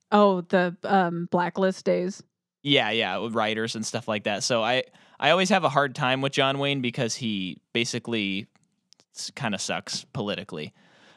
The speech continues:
Speaker 2: Um,
Speaker 1: He's a tattletale.
Speaker 2: Yeah, but, I mean, that doesn't necessarily reflect, reflect his movies. But anyway, so they offer the role to John Wayne, and he says it's too, too violent, and the, the script enters development hell.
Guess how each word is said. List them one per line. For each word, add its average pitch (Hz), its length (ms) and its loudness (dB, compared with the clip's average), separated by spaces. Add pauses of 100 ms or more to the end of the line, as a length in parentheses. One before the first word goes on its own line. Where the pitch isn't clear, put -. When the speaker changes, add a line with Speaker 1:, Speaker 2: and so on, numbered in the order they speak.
(140)
Speaker 2:
Um, 131 520 2
Speaker 1:
He's 226 140 0
a 202 80 2
tattletale. 185 640 -4 (460)
Speaker 2:
Yeah, 160 320 4 (140)
but, 190 260 4
I 190 80 2
mean, 190 140 2
that 180 140 0
doesn't 170 340 -2
necessarily 123 420 -2
reflect, 104 460 -6
reflect 98 420 -8
his 101 140 -8
movies. 82 380 -8
But 147 220 4
anyway, 123 340 0 (380)
so 156 100 0
they 160 80 4
offer 196 280 2
the 214 100 2
role 190 240 4
to 160 360 0
John 143 360 0
Wayne, 123 380 0 (440)
and 135 100 2
he 143 120 4
says 135 240 0
it's 110 140 -8
too, 175 440 -2 (160)
too 175 140 -2
violent, 120 440 0 (180)
and 127 260 2
the, 110 240 0
the 113 140 0
script - 460 0
enters 123 380 -2
development 123 640 -2
hell. - 380 -12